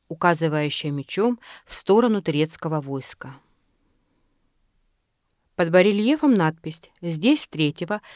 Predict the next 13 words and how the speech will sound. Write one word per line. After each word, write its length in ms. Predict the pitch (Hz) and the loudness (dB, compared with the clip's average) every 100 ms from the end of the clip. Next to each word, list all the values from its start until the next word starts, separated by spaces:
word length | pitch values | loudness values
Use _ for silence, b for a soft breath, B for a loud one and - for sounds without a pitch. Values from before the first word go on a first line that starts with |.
| B | B
в 60 | - | -8
скобках, 540 | - 180 160 156 156 | -2 -2 -2 -6 -6
четырнадцатого 840 | - - 175 160 151 - 151 143 | -4 -2 0 2 0 -2 -4 -4
апреля 460 | 139 151 147 180 220 B B B _ | -4 -6 -6 -6 -8 B B B _
тысяча 280 | - 269 233 | 2 2 2
семьсот 380 | - 170 190 175 | 0 0 0 0
семьдесят 360 | 190 180 160 | 0 0 -2
четвертого 640 | - - 156 - 135 131 131 | -6 -6 -6 -4 -4 -4 -6
года 400 | 135 156 170 196 B B | -4 -4 -4 -8 B B
в 80 | - | -12
ходе 300 | - 294 226 | 2 4 4
русско-турецкой 800 | 185 240 - 170 170 170 - 156 | 2 0 -2 -2 0 -2 -4 -4
войны 400 | 139 139 170 233 | -4 -2 -2 -4